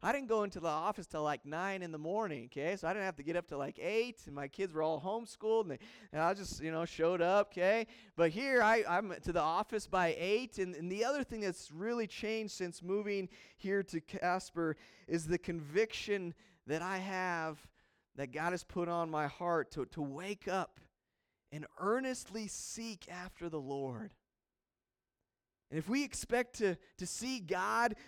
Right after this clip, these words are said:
do mighty things through this church, then as a church, we better be earnestly seeking after the Lord. Amen?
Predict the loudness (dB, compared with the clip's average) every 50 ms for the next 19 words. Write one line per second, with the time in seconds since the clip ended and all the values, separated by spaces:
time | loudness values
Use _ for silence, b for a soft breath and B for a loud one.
0 | -16 B -4 0 2 2 2 2 2 2 2 2 2 2 0 -4 -4 -2 0 0
1 | 0 0 -4 -6 -4 -4 0 4 2 2 2 2 -10 -8 -4 -2 0 -2 -2 -4
2 | -4 -4 -2 -2 -2 -4 B B B B B -2 2 4 4 4 4 2 0 0
3 | 0 -4 -6 -4 -2 0 0 0 -2 -2 -6 -10 -10 -12 -14 _ _ _ _ _
4 | _ _ _ _ _ _ _ _ _ _ _ _ _ _ _ _ _ _ -6 -2
5 | 0 0 0 2 2 4 4 4 2 2 0 0 0 0 0 -2 B B B B
6 | _ _ _ _ _ _ _ -4 0 2 2 2 2 2 0 -2 -4 -8 -4 -4
7 | -4 -4 -4 -6 -6 -6 -6 -4 -4 -4 -6 -6 -10 -12 -8 -6 -6 -6 -6 -8
8 | -12 _ _ _ _ _ _ _ _ _ _ -10 -6 -4 -4 -2 2 0 4 4
9 | 4 4 6 6 6 8 6 6 6 4 0 0 -2 -2 -2 -2 -4 -6 -8